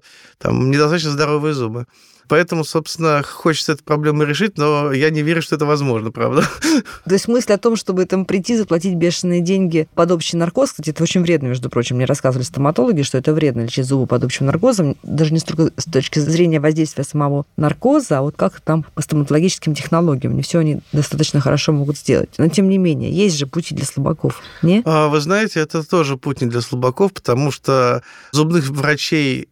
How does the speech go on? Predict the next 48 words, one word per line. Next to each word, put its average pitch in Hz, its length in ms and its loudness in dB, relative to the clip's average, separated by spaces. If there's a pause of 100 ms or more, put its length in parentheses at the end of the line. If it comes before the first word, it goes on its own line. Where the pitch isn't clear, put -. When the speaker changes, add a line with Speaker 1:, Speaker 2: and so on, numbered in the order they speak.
Speaker 1:
я 143 180 0
боюсь 143 400 0
очень 208 340 0
сильно, 120 480 -2
а 123 140 0
обычных 131 420 -2
врачей 127 280 0
просто 131 400 0
сильно. 120 480 -2
<laughs> - 260 -2
Так 151 160 0
что 175 400 0 (380)
Speaker 2:
А 247 140 4
как 214 160 2
вот 220 100 0
этот 233 220 -4
страх 233 340 -2
проявляется, 190 720 -2
расскажите? 151 640 -6
Speaker 1:
Ну, 190 40 4
не 269 140 4
знаю, 240 180 2
у - 40 0
меня 190 140 0
какое-то 202 280 -6
паническое 202 480 -2
настроение 165 540 0
сразу 123 320 -2
возникает, 156 540 0
мне 156 100 -4
хочется - 340 -8
убежать. 113 500 -2
Я 135 120 2
вот 135 100 0
чувствую, 190 340 -2
например, 131 460 0
запах 127 480 0
зубного 123 420 0
кабинета, 113 640 -2
мне 123 220 2
уже 147 160 2
становится 147 340 -2
плохо, 117 320 2
у - 60 0
меня 127 80 2
начинают 139 400 0
руки 120 260 -2
трястись. 113 540 -2